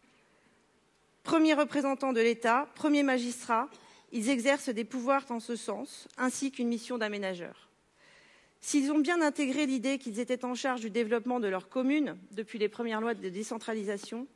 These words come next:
ils ne sauraient se réduire à cette simple fonction entrepreneuriale et leur appel à moins de paperasse et plus de dialogue renvoie sans doute à la revendication d'être mieux impliqués dans le fonctionnement et les représentations de l'État.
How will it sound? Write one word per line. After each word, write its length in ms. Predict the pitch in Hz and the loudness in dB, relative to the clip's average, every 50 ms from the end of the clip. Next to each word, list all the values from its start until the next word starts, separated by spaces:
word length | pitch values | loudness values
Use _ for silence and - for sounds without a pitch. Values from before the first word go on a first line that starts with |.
| _ - - - - - - _ - | _ -20 -20 -20 -20 -20 -20 _ -6
ils 100 | 226 220 | 0 2
ne 80 | 262 | 2
sauraient 280 | 285 - 330 320 330 339 | 2 2 2 2 2 0
se 120 | 320 - | 0 -2
réduire 400 | 269 240 262 233 214 247 269 285 | 0 0 0 0 0 0 0 0
à 80 | - 233 | 0 -2
cette 300 | 220 - 240 220 - 226 | -2 -2 -4 -4 -4 -8
simple 400 | 208 - - 269 262 240 220 214 | -6 -2 0 0 0 0 -2 -4
fonction 500 | - - 262 262 - - - 262 262 - - - | -4 -2 -6 -6 -6 -6 -6 -6 -6 -6 -8 -6
entrepreneuriale 1000 | - 254 254 - 262 240 - - 254 233 226 208 202 208 196 196 202 226 247 262 - - - - _ - | -4 -4 -4 -2 -4 -6 -4 -4 -4 -2 -2 -2 0 0 0 0 0 0 -4 -8 -12 -20 -20 -20 _ 0
et 80 | - 240 | 2 4
leur 160 | 233 247 240 | 6 6 8
appel 340 | 254 269 254 285 294 294 277 - | 6 6 6 4 4 4 4 4
à 100 | 226 233 | 4 4
moins 180 | 247 262 277 | 4 4 4
de 80 | 277 202 | 2 2
paperasse 680 | 196 - 262 247 247 - 233 233 285 - - - - - _ - | 2 2 2 2 2 2 0 0 0 -2 -8 -14 -14 -14 _ -6
et 80 | 208 220 | -6 -6
plus 240 | 208 - 285 269 | -4 -2 -2 0
de 80 | 214 208 | 2 0
dialogue 500 | 214 185 247 254 233 214 226 240 240 269 - - _ - - - _ _ | 0 2 2 2 4 4 2 0 -4 -8 -12 -14 _ -20 -20 -20 _ _
renvoie 320 | - 233 269 262 277 294 | 0 2 2 4 4 4
sans 200 | 294 - 311 285 | 4 4 0 0
doute 300 | 247 269 294 302 - - - - | 2 0 -2 -2 -4 -12 -10 -2
à 100 | - 214 | 2 4
la 100 | 226 226 | 6 6
revendication 760 | 226 226 277 254 269 269 254 247 247 262 233 226 - - 262 277 | 6 4 2 2 2 0 -2 -2 -2 -2 -2 -2 -2 -2 -2 0
d'être 320 | 233 214 202 - - 233 | 0 -2 -4 -4 -6 -4
mieux 320 | 233 233 247 262 285 262 | -2 0 2 2 0 0
impliqués 580 | 262 233 226 - 247 226 - - 233 226 254 269 - - - _ _ - | 0 -2 -4 -4 -8 -8 -4 -2 -2 -2 -2 -4 -10 -20 -20 _ _ -2
dans 100 | 214 214 | 0 0
le 100 | 214 226 | 0 0
fonctionnement 680 | 220 - 302 294 - - 294 254 247 240 226 233 269 - - - - _ - _ _ - | 0 0 -2 -2 0 0 0 2 2 0 -2 -2 -4 -8 -14 -20 -20 _ -20 _ _ -2
et 80 | 220 233 | 2 2
les 80 | 233 | 4
représentations 720 | 240 254 262 - - 269 240 233 240 247 240 226 - 277 254 | 4 4 2 2 0 -2 0 0 -2 -2 -4 -4 -2 -2 0
de 80 | 226 | 0
l'État. 320 | 208 196 190 - 185 107 | 0 0 -2 -4 -8 -10